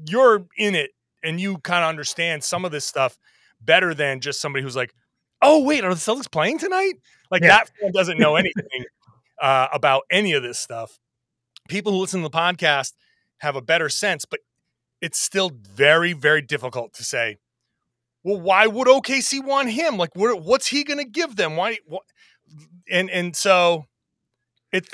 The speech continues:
Speaker 1: and it's,
Speaker 2: It,
Speaker 1: and the,
Speaker 2: it
Speaker 1: and the other mistake is, "This guy on our team sucks," or, "He doesn't, th-, I don't like any of these guys. Let's package him up and get a good guy."
Speaker 2: <laughs> Yeah, yeah. "He sucks for us, but he'll be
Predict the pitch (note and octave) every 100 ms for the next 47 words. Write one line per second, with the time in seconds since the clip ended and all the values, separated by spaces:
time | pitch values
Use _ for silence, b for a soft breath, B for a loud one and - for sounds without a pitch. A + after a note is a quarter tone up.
0 | - F3+ F#3 F3+ F3 F#3 G3+ A#3 - F#3
1 | B3 A#3+ A3 - F#3 E3+ E3 D3 - -
2 | _ _ _ _ _ - B3 - C4 A#3+
3 | G#3+ G3 F3 - D#3+ C#3+ F3+ D3+ - -
4 | - D#3+ D3+ G3 F3+ D#3+ E3 F3 G3 D#3
5 | - F#3 F#3 G3+ F3 F#3+ G#3+ G3+ G3+ G3
6 | F3 E3 D#3 D3+ C3+ - _ G3 - G3
7 | F3 F3 E3+ D3+ D#3+ C#3 A#3 - G#4+ G#4
8 | - D4+ - C4+ F#3+ - B B - -
9 | G#3 C#3 B B B A3 A3+ C#4+ D4 -
10 | G#3 G#3 E3+ - G#3 D#4+ F4+